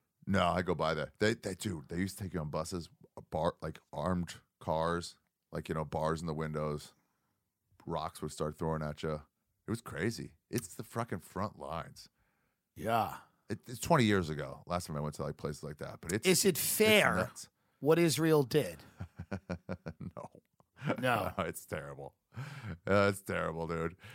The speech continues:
Speaker 1: Those people live poor. I mean, it comes from a place. There's, like, real war. We took 'em over from, from fucking Jordan, and Jordan's like, "We don't want 'em."
Speaker 2: Right.
Speaker 1: He's like, "Come get your refugees back." They're like,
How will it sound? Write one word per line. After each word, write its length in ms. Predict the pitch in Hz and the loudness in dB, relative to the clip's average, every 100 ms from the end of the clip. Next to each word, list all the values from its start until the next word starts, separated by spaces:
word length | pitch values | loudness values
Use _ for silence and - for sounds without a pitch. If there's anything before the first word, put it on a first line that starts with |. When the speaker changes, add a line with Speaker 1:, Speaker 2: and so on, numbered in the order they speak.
| - - | -4 2
Speaker 1:
Those 140 | 113 | 4
people 260 | 120 107 101 | 4 4 2
live 380 | 98 95 90 - _ - | 4 2 0 -8 _ -8
poor. 960 | - 90 90 85 80 78 76 71 73 - _ _ _ 107 | -6 0 2 4 2 0 -2 -4 -6 -10 _ _ _ 6
I 80 | |
mean, 120 | 131 160 | 10 8
it 100 | 156 | 8
comes 260 | 170 170 - | 8 6 4
from 100 | 110 | 0
a 80 | |
place. 500 | 82 110 101 87 - - | 2 4 4 2 -2 0
There's, 200 | 107 104 | 4 4
like, 140 | 95 | 4
real 340 | - 101 104 85 | 2 4 6 6
war. 440 | 87 90 80 80 _ _ _ _ _ _ _ _ _ _ - | 6 6 4 0 _ _ _ _ _ _ _ _ _ _ 0
We 100 | 117 | 4
took 220 | 170 165 | 4 6
'em 100 | 143 | 8
over 260 | 170 120 | 8 6
from, 240 | 82 95 82 | -2 -4 -6
from 220 | - 95 | -4 -2
fucking 380 | 104 101 101 90 | -2 -4 -6 -6
Jordan, 300 | - 113 92 | -2 0 0
and 80 | 76 | -2
Jordan's 220 | 85 82 | -2 -2
like, 100 | 78 62 | -4 -4
"We 100 | 76 | -4
don't 100 | 98 | -2
want 180 | 73 85 | 0 -2
'em." 80 | 90 _ _ _ _ _ _ _ _ _ - | -2 _ _ _ _ _ _ _ _ _ -8
Speaker 2:
Right. 120 | 95 | -2
Speaker 1:
He's 80 | 185 | 0
like, 140 | - | 2
"Come 140 | - | 0
get 160 | 131 139 | 0 2
your 60 | 147 | 2
refugees 320 | 165 92 82 | 2 0 -2
back." 220 | 73 69 | -2 -4
They're 100 | 76 | -6
like, 80 | 82 | -6